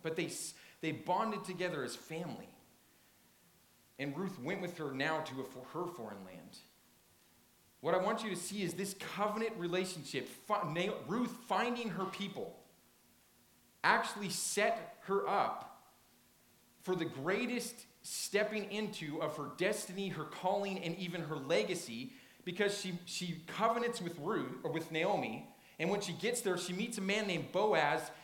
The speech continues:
and falls in love and gets married to Boaz and is forever, for all of history, as a foreign woman grafted in to the family tree and family line of King David, and in turn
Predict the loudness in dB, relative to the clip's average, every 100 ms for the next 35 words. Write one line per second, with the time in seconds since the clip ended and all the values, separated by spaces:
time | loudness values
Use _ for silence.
0 | -18 -2 2 2 0 4 8 8 8 4
1 | 4 2 -2 0 2 4 4 0 4 6
2 | 8 6 4 0 -2 0 0 4 6 8
3 | 6 2 0 0 4 6 6 4 0 -2
4 | 0 0 -4 -4 -4 -4 -6 -12 -20 -20
5 | -4 0 0 0 0 4 4 2 2 2
6 | 0 -2 -2 4 4 4 0 -4 -2 -2
7 | 0 0 -2 -4 -14 -20 -18 -4 0 0
8 | 0 0 0 0 -2 -2 -2 -2 -2 -2
9 | 0 0 0 2 2 2 -2 -2 -2 0
10 | 0 0 -4 -4 -2 -2 -4 -4 -2 -2